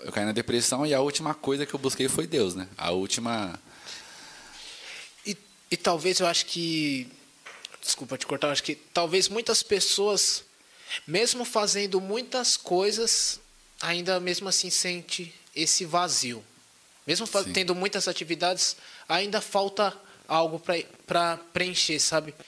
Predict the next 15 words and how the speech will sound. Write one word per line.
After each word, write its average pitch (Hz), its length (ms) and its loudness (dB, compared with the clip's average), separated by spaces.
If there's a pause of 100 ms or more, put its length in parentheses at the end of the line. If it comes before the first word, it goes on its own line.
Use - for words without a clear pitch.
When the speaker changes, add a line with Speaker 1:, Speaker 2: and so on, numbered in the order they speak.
(380)
Speaker 2:
E 151 40 2
eu 160 100 6
acho 160 160 2
que 185 120 4
esse 185 280 4
algo 180 380 4
é, 185 500 4
é 190 120 4
Deus. 151 640 2 (440)
Acho 220 260 2
não, 247 180 2
tenho 196 180 -2
certeza, 202 600 2
esse 196 340 2
algo 185 480 2